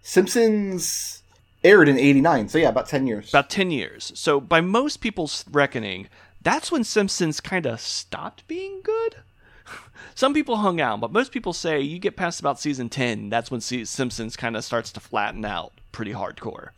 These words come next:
Speaker 2: I think people went into Futurama expecting something really big, and I mean, I, I always love Futurama, so it's hard for me to gauge, but the numbers weren't there. And I think, I think it was one of those shows that got moved around its time slot a few times, too,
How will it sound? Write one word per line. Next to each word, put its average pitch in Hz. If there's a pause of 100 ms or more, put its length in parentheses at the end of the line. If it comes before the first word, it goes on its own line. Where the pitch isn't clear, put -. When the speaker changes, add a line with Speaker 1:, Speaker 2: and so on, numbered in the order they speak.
(440)
Speaker 2:
I 151
think 226
people 214
went 156
into 151
Futurama 123
expecting 123 (560)
something 117
really 147
big, 127 (140)
and 117 (500)
I 131
mean, 135
I, 214 (240)
I 147
always 120
love 107
Futurama, 95
so 127
it's 127
hard 156
for 139
me 135
to 120
gauge, 92
but 113
the 127
numbers 160
weren't 117
there. 76
And 120
I 131
think, 202 (220)
I 147
think 233
it 185
was 139
one 147
of 147
those 131
shows 127
that 104
got 117
moved 117
around 113
its -
time 117
slot 101
a 104
few 107
times, 95
too, 104